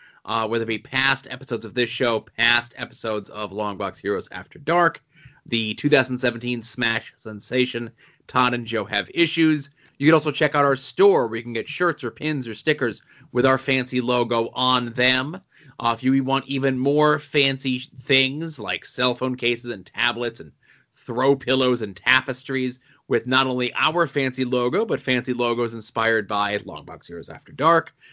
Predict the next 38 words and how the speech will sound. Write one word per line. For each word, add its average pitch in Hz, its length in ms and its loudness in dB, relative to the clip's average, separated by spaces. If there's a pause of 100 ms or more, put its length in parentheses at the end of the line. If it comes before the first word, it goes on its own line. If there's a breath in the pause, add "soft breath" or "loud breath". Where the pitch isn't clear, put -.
(140 soft breath)
At 104 180 0
Odds 98 180 -8
with - 140 -18
Wrestling, 143 440 0 (240 loud breath)
Final 123 340 0
Wrestling 123 400 -4
Place, 120 320 -4
and 107 100 -8
all 165 200 0
sorts 139 240 0
of 120 80 -4
other 113 140 0
things, 98 420 -4 (280 loud breath)
you 120 80 -4
could 131 120 4
head 127 180 2
over 123 200 4
to - 140 -4
our 107 100 0
TeePublic 131 720 -2
store, 127 240 0
which 117 180 -6
is 110 60 -10
also 110 340 -4
in 101 80 -4
that 98 180 -10
same 107 320 -4
store 107 480 -4 (160)
link 98 300 -4
there. 147 600 4 (340 soft breath)
And 117 360 0
I 123 100 -4
think 170 440 -2
this 185 420 2
week, 139 540 0 (340 loud breath)
uh, 120 480 4
starting 139 580 2
on 139 1200 0